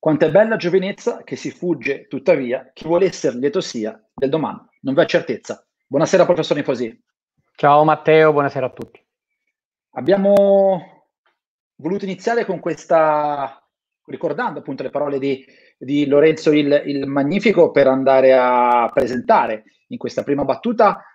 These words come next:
Speaker 1: eh... Botticelli. Eh, ora, eh, il professor Nifosi, eh, ci ha teso un lembo di questo filo d'Arianna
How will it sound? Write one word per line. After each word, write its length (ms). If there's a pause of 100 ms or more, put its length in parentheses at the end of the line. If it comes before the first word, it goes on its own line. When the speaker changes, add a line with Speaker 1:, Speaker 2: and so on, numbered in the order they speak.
Speaker 1:
eh... 1080 (380)
Botticelli. 880
Eh, 160
ora, 320
eh, 220
il 60
professor 300
Nifosi, 500
eh, 920
ci 140
ha 80
teso 320
un 120
lembo 680
di 80
questo 240
filo 220
d'Arianna 520